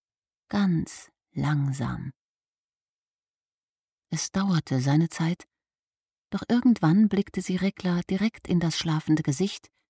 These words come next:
mit dem halb geöffneten Mund und den mädchenhaft geröteten Wangen.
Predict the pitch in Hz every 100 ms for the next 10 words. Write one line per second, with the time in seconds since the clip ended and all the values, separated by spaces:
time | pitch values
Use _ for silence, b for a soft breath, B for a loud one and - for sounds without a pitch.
0 | - 151 139 131 180 - 165 - - 170
1 | - 170 160 170 247 - 196 185 180 175
2 | 233 - 185 170 165 - 170 160 151 -
3 | - 208 175 127 117